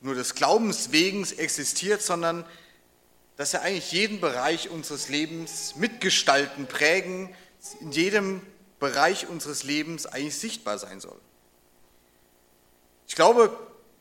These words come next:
dass der Glaube keine Nebensache ist oder ein Hobby, was irgendwie nebenbei läuft, sondern dass er eigentlich jeden Bereich meines Lebens durchdringen soll. Das klappt natürlich nicht immer.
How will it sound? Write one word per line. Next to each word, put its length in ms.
dass 260
der 140
Glaube 360
keine 300
Nebensache 680
ist 240
oder 100
ein 220
Hobby, 280
was 180
irgendwie 340
nebenbei 580
läuft, 580
sondern 280
dass 120
er 60
eigentlich 280
jeden 560
Bereich 640
meines 460
Lebens 760
durchdringen 540
soll. 400
Das 140
klappt 220
natürlich 340
nicht 160
immer. 340